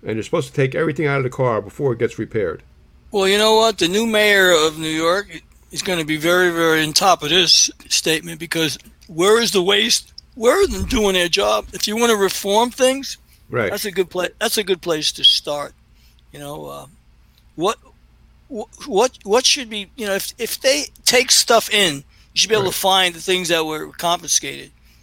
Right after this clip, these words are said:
Speaker 2: not in vehicles. You know, somebody's gotta be accountable for, for that.
Speaker 1: Right.
Speaker 2: Really.
Speaker 1: Well, we would fix a car, and we'd say, "Listen, the car needs a new engine." And he'd say, "Just fix what we told you to fix." And then, like, six months later,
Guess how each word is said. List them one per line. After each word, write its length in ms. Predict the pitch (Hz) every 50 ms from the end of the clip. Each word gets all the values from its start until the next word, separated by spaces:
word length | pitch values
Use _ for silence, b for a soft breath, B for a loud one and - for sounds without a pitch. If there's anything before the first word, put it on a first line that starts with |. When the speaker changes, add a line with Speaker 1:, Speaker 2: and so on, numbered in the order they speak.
| b b _ _ _
Speaker 2:
not 280 | 139 139 147 175 185 180
in 80 | 190
vehicles. 560 | 156 143 180 190 190 180 - 151 143 131 - -
You 60 | 226
know, 40 | 160
somebody's 500 | - - 233 262 311 311 294 254 214 202
gotta 180 | 190 208 202 208
be 60 | 220
accountable 480 | 214 - - 262 302 311 311 247 180 160
for, 140 | - - 156
for 180 | - - 160
that. 100 | 147 139
Speaker 1:
Right. 220 | 147 151 135 113 - _ _ _ _ b b b b b b b b b b
Speaker 2:
Really. 300 | 190 208 254 277 - -
Speaker 1:
Well, 160 | - 139 139 170
we 260 | 180 151 131 165 185
would 160 | 190 185 139
fix 300 | - - 202 196 - -
a 60 | 151 143
car, 340 | - - 156 143 135 123
and 80 | 120 117
we'd 140 | 135 147 131
say, 200 | - - 135 127
"Listen, 360 | 127 135 135 - 113 98 - b b b b b b b
the 80 | - 127
car 220 | - - 147 147
needs 220 | 143 139 139 123 123
a 60 | 123
new 160 | 123 123 127
engine." 340 | 135 135 127 107 101 95 92
And 80 | 101 113
he'd 80 | 113 120
say, 120 | - 127
"Just 220 | 117 147 147 - -
fix 180 | - 156 135 -
what 80 | 147 143
we 60 | 135
told 180 | 131 143 135 127
you 60 | 120
to 80 | 113 -
fix." 380 | - - 123 101 - - -
And 100 | - 107 110
then, 140 | 127 131 123
like, 140 | 120 117 -
six 200 | - 165 135 -
months 200 | 147 123 113 113
later, 380 | 131 143 139 120 110 110 110